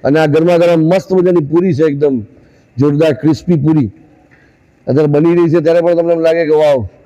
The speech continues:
આ મિની પરોઠા ટાઈપની પૂરી છે. આ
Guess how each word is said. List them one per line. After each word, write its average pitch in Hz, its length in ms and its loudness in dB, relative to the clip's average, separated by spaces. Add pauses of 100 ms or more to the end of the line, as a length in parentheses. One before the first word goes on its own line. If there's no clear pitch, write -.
(320)
આ 123 60 -2
મિની 151 360 2
પરોઠા 175 280 2
ટાઈપની 170 280 0
પૂરી 147 320 -2
છે. 139 100 -2 (920)
આ 139 280 0